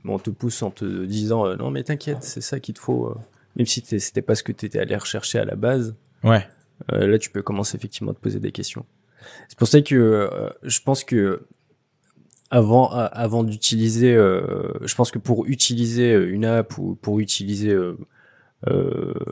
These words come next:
Speaker 1: quel-, un quelconque service ou un quelconque outil, tu le fais en disant, « Je vais en ressortir ça, quoi. C'est ça, que-, c'est, c'est, c'est, ça va m'aider à faire ça ou ça va m'aider en m'apportant ça, quoi. »
Speaker 2: Ouais.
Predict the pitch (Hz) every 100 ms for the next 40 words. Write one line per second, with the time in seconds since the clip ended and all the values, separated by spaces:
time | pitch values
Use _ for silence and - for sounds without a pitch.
0 | - - - - _ _ 76 90 113 113
1 | - 113 117 120 110 113 104 - 101 104
2 | 113 - 92 - 98 113 101 - - 147
3 | 156 _ _ _ _ - - - 101 98
4 | 135 110 90 92 107 113 95 92 - -
5 | - - 101 - 104 - 107 _ - -
6 | 98 120 110 - 123 - 101 - - 117
7 | - - 117 107 107 107 107 - 101 -
8 | 117 117 - 101 98 101 107 110 95 98
9 | 101 101 98 107 101 104 98 _ _ _
10 | _ 123 110